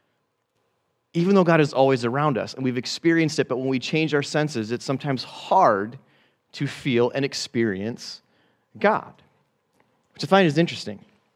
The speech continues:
And I think most of us want to experience God. We want to feel God's presence. I don't think you would be here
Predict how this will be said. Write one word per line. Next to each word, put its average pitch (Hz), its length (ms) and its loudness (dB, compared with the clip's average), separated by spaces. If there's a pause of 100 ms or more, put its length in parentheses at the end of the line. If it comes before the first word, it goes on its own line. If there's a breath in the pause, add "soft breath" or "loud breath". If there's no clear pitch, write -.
(380)
And 175 80 8
I 180 60 6
think 247 180 2
most 220 240 6
of 190 100 2
us 160 320 0 (320 soft breath)
want 147 460 4
to 143 180 -4
experience 113 640 -4
God. 98 180 -4
We 139 80 4
want 170 220 6
to 160 40 2
feel 165 420 2
God's 123 300 4
presence. 113 360 -2
I 170 40 6
don't 190 80 6
think 190 140 4
you 190 80 2
would 165 140 2
be 170 200 2
here 165 240 4